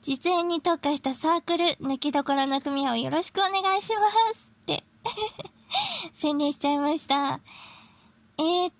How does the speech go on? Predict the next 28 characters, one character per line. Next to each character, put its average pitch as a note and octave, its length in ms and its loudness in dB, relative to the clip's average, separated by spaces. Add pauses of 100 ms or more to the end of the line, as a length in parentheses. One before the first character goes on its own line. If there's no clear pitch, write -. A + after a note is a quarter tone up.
と、 E4 640 2
自 D4+ 180 -2
己 - 20 -14
紹 G4+ 80 0 (300)
介 A4+ 180 4
の C#4+ 140 -2
続 C#4+ 300 -2
き D#4+ 340 0
な D#4+ 160 2
ん E4 60 -2
で C#4+ 120 0
す - 120 -2
け C4+ 140 -4
ど、 D4+ 200 2 (1400)
性 E4+ 280 -2 (340)
癖 G4 180 4
は、 G4 320 4 (380)
メ F#4+ 180 0
ガ F#4 100 4
ネ D4+ 160 0
と C#4 140 0
匂 C#4 340 2
い、 C#4+ 160 -2 (400)
髪、 E4+ 800 0 (160)
手、 D#4+ 500 0
あ D4 120 -2
と C4 160 -6
血 C#4 200 -2